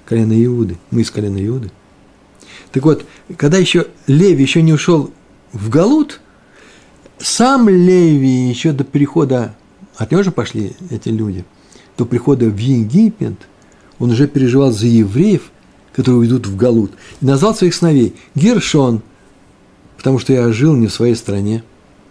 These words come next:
Мерари, потому что у меня горькая жизнь, и за страдания с моих братьев, своих братьев.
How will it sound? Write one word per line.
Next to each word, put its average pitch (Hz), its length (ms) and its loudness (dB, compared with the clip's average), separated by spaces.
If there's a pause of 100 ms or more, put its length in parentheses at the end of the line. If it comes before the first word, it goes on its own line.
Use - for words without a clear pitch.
(420)
Мерари, 131 720 2 (100)
потому 120 160 -4
что 131 100 -6
у 131 40 0
меня 139 140 0
горькая 117 440 0
жизнь, 101 300 -6 (380)
и 135 80 2
за 117 120 2
страдания 135 480 0
с - 320 -14 (340)
моих 110 300 -2
братьев, 101 380 -2
своих 110 200 -4
братьев. 98 380 -8